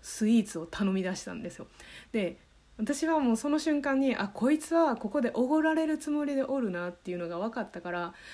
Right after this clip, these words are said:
あえてもうおごりたくもなくなってしまって、普段やったらご飯出してくれたらもちろんデザートも出すんですけど、デザートは出すとかっていう風に私はいつも決めてて、なんかおごられっぱなしっていうのも悪いし、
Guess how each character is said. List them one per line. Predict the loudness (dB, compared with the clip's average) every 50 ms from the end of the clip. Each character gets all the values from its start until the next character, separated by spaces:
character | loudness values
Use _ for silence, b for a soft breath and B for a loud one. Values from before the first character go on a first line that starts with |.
| B B B
あ | -4 -2 2 2
え | 2 2
て | 2 0 0 0 0
も | -2 -4 -4 -6 -6 -4
う | -2 0
お | 4
ご | 6 6
り | 6 6
た | 4 2
く | 2 0
も | -4 -4
な | -4 -6
く | -8 -8
な | -8 -8
っ | -10
て | -10 -6
し | -6
ま | -6 -6 -6
っ |
て、 | -8 _ -6 -4 -4 -6 -8 b b b b b _ _ _
普 | _ -4 0
段 | 0 2 2 2
や | 0 -2
っ | -6
た | -6 -6 -4
ら | -4 -4 -2
ご | 0 2 2
飯 | 2 2 0 -4
出 | -6 -10
し | -10
て | -6
く | -4 -2
れ | -2 -2
た | -4 -6
ら | -8 -6 -8 -8 -10 -12 -10
も | -10 -8
ち | -6 -4
ろ | -4 -4
ん | -4
デ | -6 -4
ザ | -4 -4 -4
ー | -4
ト | -6 -8
も | -10 -10 -10 -12 -16 _ _ _ _ _ _ _ _ -12
出 | -10 -4
す | 0 0
ん | 0 0
で | 0 -6
す | -8
け | -8 -4
ど、 | -4 -4 -4 -4 -8 -16 _ b b b b b b b b b b b _ _ _
デ | -6 -4
ザ | 0 0 -2
ー | -2
ト | -2 -2
は | -2 -2 -2
出 | -4 -4
す | -4 -4 -4 -4
と | -4 -6
か | -8 -8
っ | -8
て | -8 -8 -6
い | -6
う | -6
風 | -6 -6 -6
に | -6 -8 -8 -10 B B B B B B
私 | -6 -4 -2 0
は | 0 0 0 -2 -4 -10
い | -10
つ | -6 -6
も | -6
決 | -6 -4 -6
め | -6 -4
て | -6 -6
て、 | -4 -4 -4 -4 -4 -8 -12 -18 -20 -16 -14
な | -12 -12 -12
ん | -12
か | -10 -4
お | -2 0
ご | 2 2
ら | 2 2
れ | 0 -2
っ |
ぱ | -2 -4
な | -4 -2
し | -2 -4
っ | -4
て | -4 -6
い | -8
う | -8
の | -8
も | -8 -8
悪 | -8 -6 -6 -8
い | -8
し、 | -6 -2 -2 0 0 0 -4